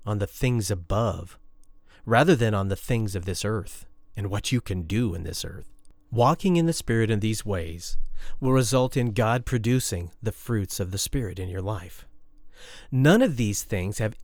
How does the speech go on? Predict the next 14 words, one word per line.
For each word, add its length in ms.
anything 540
to 120
do 280
with 240
you 260
lifting 480
a 40
finger 600
to 100
obtain 420
right 340
standing 520
with 160
God. 420